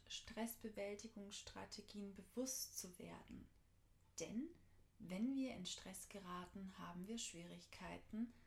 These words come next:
wirklich gute Lösungen zu finden. Die Wirksamkeit des Skills-Trainings beziehungsweise auch des, äh, D B T, von dem diese Bald ist alles wieder gut Kiste adaptiert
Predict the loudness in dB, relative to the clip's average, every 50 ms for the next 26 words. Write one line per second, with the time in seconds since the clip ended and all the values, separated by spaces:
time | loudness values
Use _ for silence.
0 | -18 -18 -20 -16 -12 -8 0 2 2 2 2 0 -4 -6 -6 -6 -8 -8 -6 -2
1 | 0 0 2 4 4 4 4 4 2 0 -2 -2 -4 -4 -4 -4 -6 -6 -8 -8
2 | -6 -6 -6 -6 -8 -10 -10 -10 -8 -8 -10 -12 -14 -18 -18 -18 -16 -16 -16 -16
3 | -16 -16 -16 -16 -16 -18 -18 -18 -20 -20 -20 -20 -20 -20 -18 -18 -18 -18 -18 -18
4 | -18 -18 -18 -20 -20 -20 -20 -20 -20 -20 -20 -20 -20 -20 -20 -20 -20 -16 -8 -4
5 | -2 -2 -2 -2 -4 -6 -6 -8 4 8 8 8 8 8 4 2 4 4 4 2
6 | 2 0 0 0 0 0 -2 -4 -4 -4 -6 -8 -8 -10 -14 -18 -10 -6 -4 -4
7 | -2 -2 -2 -2 -2 -2 -4 -8 -8 -8 -2 2 4 4 4 4 2 -2 -2 0
8 | 2 2 4 4 2 2 0 -4 -8 -8 -6 -4 -4 -4 -4 -4 -4 -4 -4 -4
9 | -4 -4 -4 -6 -8 -6 -6 -8 -8 -8 -10 -8 -6 -6 -4 -4 -4 -6 -4 0
10 | 4 6 6 4 4 0 -8 -18 -18 -18 -18 -12 -6 -4 -2 -2 -2 -2 -2 -2
11 | -2 -2 -2 -2 -4 -4 -4 -4 -4 -4 -4 -6 -6 -6 -4 -4 -2 -4 -4 -6
12 | -8 -8 -6 -6 -6 -6 -6 -6 -6 -8 -4 -2 -2 -2 -2 -2 -6 -2 0 0
13 | 2 2 -2 -4 -4 -4 -4 -4 -4 -6 -6 -6 -2 2 2 2 2